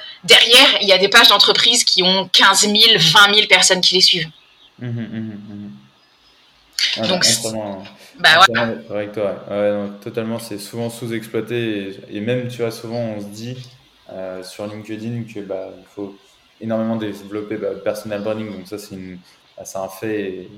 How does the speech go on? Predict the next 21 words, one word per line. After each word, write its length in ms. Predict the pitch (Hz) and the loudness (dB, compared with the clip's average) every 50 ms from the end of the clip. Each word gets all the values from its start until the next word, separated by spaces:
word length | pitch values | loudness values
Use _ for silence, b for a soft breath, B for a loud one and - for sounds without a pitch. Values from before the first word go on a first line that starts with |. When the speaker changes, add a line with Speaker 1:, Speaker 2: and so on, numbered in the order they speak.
| 104 - | -20 -20
Speaker 2:
effectivement, 400 | _ 104 98 - - - 110 107 | _ -20 -20 -18 -14 -10 -8 -6
l'algorithme 400 | 104 98 98 - 110 110 110 104 | -6 -6 -6 -6 -8 -8 -6 -6
va 80 | 101 98 | -6 -6
plus 320 | 98 - - - 107 - | -8 -8 -12 -16 -18 -14
se 60 | - 104 | -12 -14
mettre 180 | 98 - - | -14 -12 -12
en 80 | 98 98 | -10 -8
avant. 280 | 98 101 120 131 135 - b b b b - | -6 -6 -6 -8 -10 -14 b b b b -16
C'est 60 | - - | -12 -10
vrai 100 | 110 107 | -8 -4
que 60 | - | -4
la 100 | 101 95 | -4 -2
page, 280 | - - 120 120 110 | 0 0 -2 0 -2
au 80 | 104 95 | -4 -8
final, 420 | - - 107 110 117 120 123 120 - B B B B _ | -10 -8 -6 -4 -4 -4 -4 -6 -12 B B B B _
sur 100 | - 101 | -12 -10
les 160 | 98 98 98 | -10 -8 -8
événements, 380 | 95 98 95 98 107 113 113 110 | -8 -8 -8 -6 -6 -6 -6 -6
marche 300 | 98 101 101 101 - - | -8 -10 -12 -12 -12 -14
très 120 | - 104 | -14 -12
bien. 120 | 95 92 | -14 -14